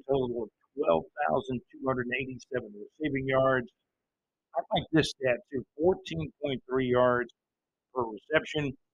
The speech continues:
He had sixty-seven, let me repeat that, sixty-seven touchdown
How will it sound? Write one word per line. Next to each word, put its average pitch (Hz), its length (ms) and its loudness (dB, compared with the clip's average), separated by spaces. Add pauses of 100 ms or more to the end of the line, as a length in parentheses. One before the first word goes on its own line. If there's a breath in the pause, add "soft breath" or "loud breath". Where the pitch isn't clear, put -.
(760)
He 151 120 2
had 135 180 8
sixty-seven, 147 1120 0 (1040)
let 494 100 -4
me 143 120 0
repeat 147 380 0
that, 104 180 -4 (560)
sixty-seven - 1040 -4
touchdown 123 720 -2